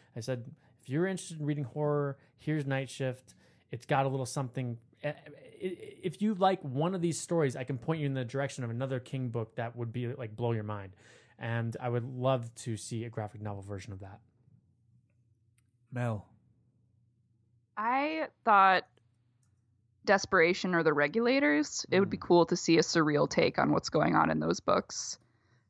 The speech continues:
Speaker 3: um, in a, a visual medium.
Speaker 1: Hmm.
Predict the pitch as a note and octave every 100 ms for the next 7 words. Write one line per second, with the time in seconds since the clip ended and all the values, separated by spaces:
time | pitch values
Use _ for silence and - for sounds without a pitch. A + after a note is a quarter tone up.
0 | - D#3+ D3+ C#3+ D3 F3 - _ _ -
1 | F3+ D#3 D#3 - F3+ D#3 C#3 C#3 - C3
2 | - D#3+ F#3+ - G3 E3 D3 D#3+ D#3 D#3+
3 | D#3+ G3 _ A3